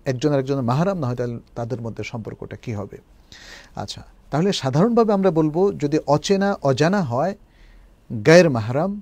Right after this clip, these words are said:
তাহলে তাকে সালামও দেওয়াটা যাবে না। প্রয়োজনে তার সাথে কথা বলা যাবে, জিজ্ঞেস করা যাবে যে, "ভাই, ওই রাস্তাটা কোথায়? এই জায়গাটা কোথায়? এটা কি সেই জায়গা কিনা? বা আমার আত্মীয়কে খুঁজছি।" এভাবে করা যাবে। আচ্ছা, এখন গায়ের মাহরাম যদি আত্মীয় হন, তাহলে তা-,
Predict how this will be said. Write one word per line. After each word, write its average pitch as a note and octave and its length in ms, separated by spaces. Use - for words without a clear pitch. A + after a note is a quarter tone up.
তাহলে B2 180
তাকে G#2+ 320
সালামও A2 480
দেওয়াটা G2 420
যাবে G2+ 240
না। - 220
প্রয়োজনে F3+ 380
তার F3+ 120
সাথে D3 240
কথা B2+ 200
বলা B2+ 200
যাবে, G#2 280
জিজ্ঞেস C3+ 360
করা B2 180
যাবে A2+ 220
যে, A2 120
"ভাই, A2+ 120
ওই C3 160
রাস্তাটা A#2+ 420
কোথায়? A2+ 400
এই D3 100
জায়গাটা A#2+ 440
কোথায়? A2+ 320
এটা A#2+ 220
কি A#2 100
সেই D3 180
জায়গা A2+ 300
কিনা? A#2+ 340
বা A#2 120
আমার A#2+ 240
আত্মীয়কে A#2 460
খুঁজছি।" - 500
এভাবে A#2+ 240
করা - 200
যাবে। - 160
আচ্ছা, - 160
এখন G#3 260
গায়ের F#3+ 240
মাহরাম A3+ 300
যদি G3 180
আত্মীয় D3+ 380
হন, G#2+ 200
তাহলে C#3+ 260
তা-, E3 100